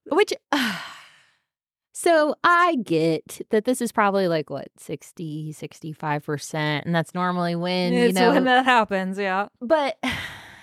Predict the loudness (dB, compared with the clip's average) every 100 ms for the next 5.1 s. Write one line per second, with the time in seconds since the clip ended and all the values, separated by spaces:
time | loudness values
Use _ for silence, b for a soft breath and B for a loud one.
0 | B _ -2 0 2 0 0 2 2 2
1 | 2 2 2 0 -6 -6 -4 -2 0 0
2 | -2 -2 0 2 4 4 2 0 0 0
3 | -2 -2 -2 0 0 2 2 0 -2 0
4 | 0 -2 -6 -6 -4 -6 -6 -6 -4 -2